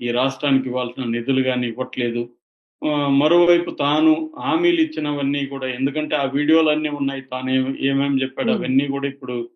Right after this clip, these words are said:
Speaker 1: ముందుకు తీసుకెళ్తారు. So ఆ హామీలు ఇచ్చినవి ఏవి కూడా నెరవేర్చే పరిస్థితి లేదు. డబ్బులు లేవని ఆయనే చేతులెత్తేసిన పరిస్థితి కనబడుతుంది. మరోపక్క ఎమ్మెల్యేలు, కింది స్థాయి నాయకులు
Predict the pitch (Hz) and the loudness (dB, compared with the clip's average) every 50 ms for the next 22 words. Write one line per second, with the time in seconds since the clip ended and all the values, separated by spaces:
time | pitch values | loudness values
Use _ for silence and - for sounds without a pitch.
0 | _ _ _ _ _ - 123 127 135 135 135 147 143 135 135 131 131 - - 127 | _ _ _ _ _ -6 0 2 2 2 2 0 0 2 2 2 0 0 -4 -6
1 | 120 117 135 123 117 117 117 - _ - - - _ _ _ - 151 139 139 135 | -4 -4 -4 -4 -4 -4 -6 -8 _ -20 -20 -20 _ _ _ -2 0 2 2 2
2 | 135 131 127 127 135 143 156 156 156 156 151 147 147 147 143 135 135 - 151 135 | 2 2 2 2 2 4 4 4 4 4 4 4 2 2 2 0 0 0 -2 -2
3 | 139 139 135 135 135 135 139 135 135 135 131 131 123 123 131 139 143 147 143 143 | 0 2 2 2 2 0 0 -2 -2 -4 -4 -4 -4 -4 -4 -2 0 0 -2 -2
4 | - 139 131 - 135 120 117 - - - 120 120 120 113 117 120 120 120 - _ | -4 -10 -12 -10 -10 -10 -10 -14 -10 -6 -4 -2 -2 -2 -2 -4 -4 -6 -10 _
5 | _ _ _ - 127 127 117 117 147 147 147 147 147 147 143 143 131 127 127 131 | _ _ _ -4 -2 -2 0 2 2 2 4 4 4 4 4 4 2 2 4 4
6 | 135 139 135 135 - 135 131 - 127 127 123 117 - 123 123 117 120 117 - - | 2 2 2 0 -4 -6 -6 -6 -6 -6 -6 -4 -4 -4 -2 -2 -2 -4 -4 -6
7 | 117 120 117 - 135 117 - - 117 113 113 117 120 117 - 117 113 117 117 113 | -6 -6 -6 -8 -12 -12 -8 -6 -4 -4 -2 -4 -4 -6 -6 -6 -4 -2 -2 0
8 | 113 120 135 156 165 160 151 165 160 160 - 175 165 156 135 135 147 156 156 151 | 0 2 2 2 2 2 0 -2 -4 -2 0 2 2 4 4 2 2 2 2 2
9 | 156 156 156 151 151 151 147 143 139 - 120 123 135 139 143 - 165 156 147 139 | 4 2 4 2 0 0 -2 -4 -4 -6 -6 -6 -6 -6 -4 0 0 2 2 2
10 | 139 139 143 139 143 143 139 139 139 139 | 2 0 0 -2 -2 -2 -2 -2 -2 -4